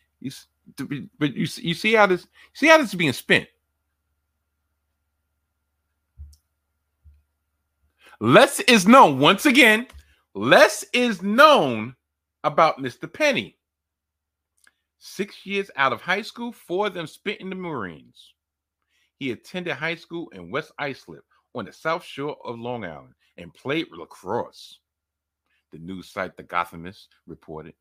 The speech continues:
In mil-, in the military, he received several ribbons and awards,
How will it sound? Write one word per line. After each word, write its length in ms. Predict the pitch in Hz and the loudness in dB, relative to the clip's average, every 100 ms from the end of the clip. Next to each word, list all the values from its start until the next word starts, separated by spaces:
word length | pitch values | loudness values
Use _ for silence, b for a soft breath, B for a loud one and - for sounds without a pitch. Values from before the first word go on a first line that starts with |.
| b b - | b b -6
In 140 | 196 | -4
mil-, 220 | 117 113 113 | -2 -4 -4
in 140 | - 202 | -6 -6
the 60 | |
military, 600 | 123 151 156 - 107 95 92 b - | -4 -4 -6 -8 -8 -8 -10 b -14
he 100 | 185 | -10
received 460 | 123 - 147 104 | -10 -10 -10 -10
several 460 | - - 196 214 190 | -12 -2 -2 -2 -6
ribbons 440 | 147 160 104 85 - | -4 -6 -8 -12 -12
and 160 | 165 | -10
awards, 600 | 143 107 123 104 80 - | -8 -6 -4 -6 -8 -18